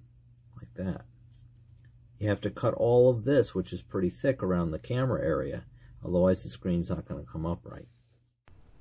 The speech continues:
Here's the receipt for the screen. Great part.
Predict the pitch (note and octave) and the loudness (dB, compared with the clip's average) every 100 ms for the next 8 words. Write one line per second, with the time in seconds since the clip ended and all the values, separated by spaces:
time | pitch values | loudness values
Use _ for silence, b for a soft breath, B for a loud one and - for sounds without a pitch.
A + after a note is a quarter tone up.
0 | - - - E3 D3 A2+ - G2 E2+ F2 | -20 -20 -6 0 2 2 0 -2 -2 -2
1 | - A2+ A#2+ - - A2 F#2+ D#2 - - | -2 -2 -2 -4 -8 -2 0 -2 -4 -4
2 | - F#2+ A#2 D3 - - - G2+ G2 - | -2 -4 -2 -4 -6 -8 -2 -2 -2 -4
3 | - A2 E3 | -4 -2 -4